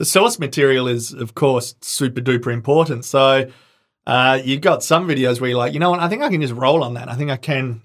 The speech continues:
improv it." Whereas others, you wanna make the cut points 'cause, 'cause I've kind of amalgamated two roles that you normally do separately in filmmaking, writing and editing,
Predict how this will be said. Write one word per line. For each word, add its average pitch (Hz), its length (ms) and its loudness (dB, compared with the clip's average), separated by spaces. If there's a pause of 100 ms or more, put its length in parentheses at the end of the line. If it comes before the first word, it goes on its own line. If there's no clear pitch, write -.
improv 151 480 2
it." 123 120 -6 (340)
Whereas 139 300 4
others, 135 440 2
you 131 80 -2
wanna 151 160 0
make 139 320 -4
the 117 100 -12
cut 151 300 -2
points 120 420 -4
'cause, 120 340 -6 (480)
'cause 240 180 2
I've 196 180 2
kind 196 240 2
of 143 80 -2
amalgamated 131 960 0 (600)
two 139 280 0
roles 139 600 2
that 135 200 -2
you 131 100 -8
normally 147 380 0
do 139 200 -4
separately 135 560 -6
in 120 100 -8
filmmaking, 113 680 -8
writing 131 400 -6
and 123 100 -6
editing, 139 460 -4